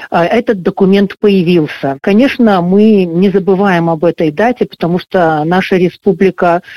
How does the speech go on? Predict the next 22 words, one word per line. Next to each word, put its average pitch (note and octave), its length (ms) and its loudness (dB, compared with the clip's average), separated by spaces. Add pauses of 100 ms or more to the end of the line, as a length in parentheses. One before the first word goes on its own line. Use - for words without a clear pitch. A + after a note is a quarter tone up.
(100)
а, - 100 -2
в D3+ 100 -2
годы F3 300 2
войны F3 360 0
потеряла F3 480 0
каждого E3+ 480 -2
третьего A3+ 580 0
жителя F3+ 540 0
и D#3 80 0
прошла F3 440 -2
через E3+ 280 -2 (100)
все B3 160 2
ужасы G#3 420 0
Холокоста, F3+ 840 -2 (380)
а, D#3+ 360 0
поэтому G3 520 0
эта A3 280 0
дата F#3 400 -2
у E3+ 140 -4
нас F3 260 0 (160)
отмечается F#3 800 -2 (120)
всегда. C#3+ 480 -4